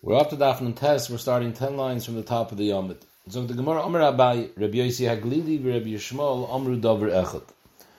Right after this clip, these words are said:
Sai Rabbi Yossi Haglili, Sai Rabbi Yishmael have the same Shita B'nei Geya,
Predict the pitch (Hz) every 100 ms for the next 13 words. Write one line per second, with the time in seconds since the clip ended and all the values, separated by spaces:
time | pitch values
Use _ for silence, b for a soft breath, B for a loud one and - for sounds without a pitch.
0 | b b b b b b - 139 165 147
1 | 151 127 143 151 127 135 143 143 120 127
2 | 139 135 113 123 123 110 98 131 127 107
3 | - 147 127 117 104 110 104 101 143 139
4 | 117